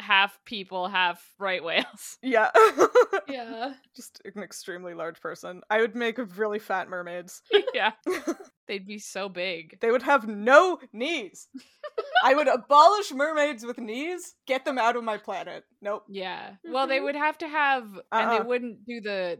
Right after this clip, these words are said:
Speaker 1: the up and down swimming. They do, s-,
Speaker 2: No,
Speaker 1: or they
Speaker 2: they
Speaker 1: would do
Speaker 2: do.
Speaker 1: up and down. They wouldn't do side
Speaker 2: Yeah.
Speaker 1: to side.
Speaker 2: Yeah, they would be horizontal swimmers.
Speaker 1: Yeah, with mammal
Speaker 2: With
Speaker 1: tails.
Speaker 2: no knees.
Speaker 1: <laughs> Not scaled
Speaker 3: <laughs>
Speaker 1: fish tails.
Speaker 2: No, mammal tails, yeah.
Speaker 1: Got it.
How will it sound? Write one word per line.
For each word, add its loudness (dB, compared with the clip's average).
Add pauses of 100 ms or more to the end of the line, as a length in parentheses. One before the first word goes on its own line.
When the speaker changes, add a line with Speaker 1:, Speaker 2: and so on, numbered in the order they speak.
Speaker 1:
the -6
up -4
and -12
down -4
swimming. -16
They -10
do, -12
s-, -18
Speaker 2:
No, -4
Speaker 1:
or -6
they -6
Speaker 2:
they -2
Speaker 1:
would 0
do -4
Speaker 2:
do. -2
Speaker 1:
up -2
and -14
down. -8
They -6
wouldn't -8
do -8
side -12
Speaker 2:
Yeah. -2
Speaker 1:
to -18
side. -12 (280)
Speaker 2:
Yeah, -4 (200)
they -8
would -12
be -12 (220)
horizontal -10
swimmers. -18
Speaker 1:
Yeah, -14 (300)
with -16 (200)
mammal -14
Speaker 2:
With -10
Speaker 1:
tails. -10
Speaker 2:
no -14
knees. -18
Speaker 1:
<laughs> -18
Not -4
scaled -8
Speaker 3:
<laughs> -
Speaker 1:
fish -8 (180)
tails. -14
Speaker 2:
No, -8
mammal -12
tails, -14
yeah. -10 (140)
Speaker 1:
Got -16
it. -20